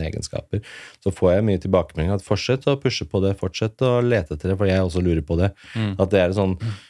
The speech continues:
Speaker 1: som går igjen i samfunnet vårt da. Jeg tror vi har, vi har mistet den, ehm, den mannlige rollemodellen, eller egenskapen. Hva er de maskuline egenskapene? Hva er det vi skal sikte etter å ha, da? Fordi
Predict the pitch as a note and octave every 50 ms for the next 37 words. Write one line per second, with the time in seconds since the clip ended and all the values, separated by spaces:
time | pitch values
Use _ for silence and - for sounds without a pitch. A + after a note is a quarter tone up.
0 | _ _ - G#2 G#2+ G#2 A2+ G#2+ G2 F2 F2 E2+ E2+ F2+ F#2+ F#2 - A2 F#2+ F2
1 | - D#2+ C#2+ C#2+ E2 A2 B2+ - D#3+ B2 G#2+ G#2+ G#2 - A#2 G#2 F#2+ G2+ F#2+ E2+
2 | G#2 G#2 G#2 G2 F2 _ _ _ _ _ _ - G#2 G2+ G#2 G#2+ A2+ G#2+ - -
3 | - - _ - G2 F#2+ - - F#2+ F2+ F2+ F2 F2+ F2 E2 - _ _ _ -
4 | - _ _ - - F2+ F2+ F2 F2+ E2+ D#2+ D#2 E2+ F2 F#2 G2 G#2+ G#2+ G2 F2+
5 | E2 D#2+ D#2+ D2+ D2+ D#2 D#2+ E2+ F2 F2 F2 F2+ F2+ G#2 G2+ F#2 D#2+ D2+ D#2 D#2
6 | D2+ D#2+ D2 D2+ E2 G2+ B2+ B2 - _ - - F2+ F2+ F2 - - G2+ F#2 D2+
7 | D2+ D2 - - D2+ C2 C2+ - - F#2+ F#2+ F2+ E2+ D#2 D#2 D#2 E2+ E2+ E2+ D#2
8 | - - - - D#2+ D#2 E2+ F2+ E2+ D2+ C#2+ C2+ - - - C#2+ C#2+ - - F2+
9 | F#2 F2 E2 D#2 D#2 D2+ D2+ - - - E2+ E2+ F2 D#2+ - _ _ - - _
10 | _ - - - A2 - - - - - - - - - _ - F2 E2+ E2+ D#2
11 | - F#2 G2 B2 D#3 E3 A#2+ F2 - - _ - G2+ G2 F#2+ F#2+ F#2+ F#2